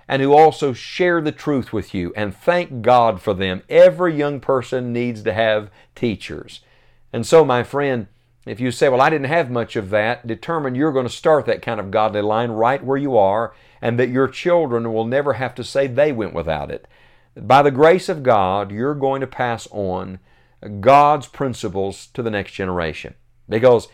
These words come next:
every young person needs to have a testimony. Every young person needs to have teachers. And thirdly and finally, every young person needs to have the truth. We come full circle back to the whole emphasis, this truth for youth.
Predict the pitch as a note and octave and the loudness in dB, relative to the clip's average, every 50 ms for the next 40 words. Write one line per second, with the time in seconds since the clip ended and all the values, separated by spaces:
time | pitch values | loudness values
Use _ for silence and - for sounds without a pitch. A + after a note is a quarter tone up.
0 | _ _ _ _ _ _ _ - D3+ E3+ D3 C#3 C3+ B2 C3 C#3+ C#3+ - - A#2+ | _ _ _ _ _ _ _ 4 6 6 6 4 2 2 2 2 0 -2 -2 -2
1 | A2 F2 D#2+ - F2+ F2+ G2 G2+ A2+ A#2+ A2+ F#2 E2 G2 G2 G#2 F2+ F2 - - | -2 -2 -4 -8 -10 -10 -8 -6 -4 -4 -4 -4 -4 -4 -4 -4 -4 -2 2 2
2 | C3+ A2+ - - G2 F#2+ F#2 G#2 - - C3 D#3 E3+ D#3+ D#3+ C#3 C3 C3 C#3 C3+ | 2 2 0 -6 -6 -6 -6 -6 -6 -2 0 0 0 0 -2 -2 -2 -2 -2 -4
3 | - - G#2+ G2 F2+ - G#2+ G#2 G#2+ A2 A#2+ A#2+ G2+ F#2 G2+ F#2+ G#2 G2+ F#2+ - | -4 -2 -2 -2 -2 -4 -8 -8 -6 -6 -6 -6 -6 -6 -6 -4 -4 -4 -4 -6
4 | C#3 C#3 B2 - - G#2+ G#2 G2+ G2+ - G2+ G#2 G2+ - - D3 D3+ D#3+ D#3+ D#3 | -8 -8 -8 -6 -6 -8 -8 -8 -10 -12 -14 -14 -10 -4 -2 0 0 0 0 -2
5 | D#3 D#3+ E3+ F3 D#3+ C#3+ - - A#2+ G#2+ G2+ G2 G2 G2+ G#2 G2+ F#2+ _ _ _ | -4 -6 -6 -8 -10 -10 -8 -6 -6 -6 -6 -6 -6 -8 -8 -8 -10 _ _ _
6 | _ _ _ _ _ _ - B2+ A#2 A#2 A#2+ C#3+ C#3+ C3 A#2 G#2+ G2+ F#2+ - G#2 | _ _ _ _ _ _ -4 -2 -2 0 0 -2 -2 -2 -4 -4 -4 -4 -4 -4
7 | F#2+ E2+ - G#2 G#2 G#2+ G2+ G2+ G2+ G2+ F#2+ F2+ F2+ G2+ G#2 E2+ G2 F#2+ F2+ F2+ | -4 -4 -6 -10 -10 -10 -8 -8 -8 -8 -8 -10 -10 -12 -10 -8 -6 -4 -4 -4
8 | F2+ F2 E2+ E2 - - F#2 F#2+ F2+ - - - - E2 C2+ B1 - _ _ _ | -4 -6 -8 -12 -18 -16 -14 -14 -14 -14 -10 -8 -6 -6 -6 -8 -14 _ _ _
9 | _ _ _ _ _ _ _ _ _ _ - - G#2 B2 A#2+ G#2 - B2+ B2+ A#2+ | _ _ _ _ _ _ _ _ _ _ -10 -2 2 2 2 4 4 2 2 2
10 | - - A#2+ G2 - - G2+ G2+ G2+ A2+ A2+ A2 - - G#2+ G#2+ G2+ A2+ A#2 A#2 | 2 0 0 0 2 0 0 2 2 2 2 0 0 -4 -2 2 2 4 4 4
11 | B2+ C#3+ C#3 - - E2+ - - - - - - G2 F#2+ - - - - C3+ B2+ | 2 0 -2 -4 -6 -8 -8 -10 -14 -12 -10 -8 -8 -8 -8 -10 -8 -4 -4 -4
12 | A#2 A2+ - - A2+ A2+ A2 A2+ G#2+ F#2+ F#2 F2+ _ | -4 -4 -6 -6 -4 -2 -2 -2 -2 -2 -4 -6 _